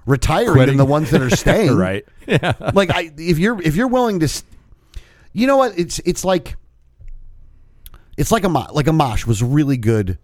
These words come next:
Speaker 1: representative.
Speaker 2: Right.
Speaker 1: You know what I mean? He was dedicated to trying to make it work, right? And then was so frustrated by the end that he's like, "Fuck, I'm gonna go libertarian and get out." You know what I mean?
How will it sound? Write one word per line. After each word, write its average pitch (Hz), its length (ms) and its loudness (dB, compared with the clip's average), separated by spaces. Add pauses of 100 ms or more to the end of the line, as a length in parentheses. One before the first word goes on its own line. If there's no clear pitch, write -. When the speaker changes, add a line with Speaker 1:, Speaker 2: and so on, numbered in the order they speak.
Speaker 1:
representative. 87 720 -2
Speaker 2:
Right. 82 220 0 (160)
Speaker 1:
You 135 120 2
know - 40 4
what 147 40 0
I - 20 2
mean? 151 220 2 (180)
He 214 160 0
was 165 240 -2
dedicated 165 920 0
to - 60 -6
trying 147 220 2
to 135 80 2
make 127 180 2
it 98 120 -2
work, 92 280 -4
right? 104 240 -2
And 147 120 2
then 156 200 -2
was 151 180 0
so 185 200 2
frustrated 156 500 0
by 135 120 0
the 135 180 0
end 156 120 2
that 120 60 2
he's 113 160 0
like, 107 240 -2
"Fuck, 143 160 -2
I'm 113 120 -2
gonna 127 120 2
go 110 60 4
libertarian 123 480 0
and 107 80 -2
get 123 80 -2
out." 90 260 -4 (520)
You 117 80 2
know 123 60 6
what 123 120 4
I - 20 2
mean? 151 160 0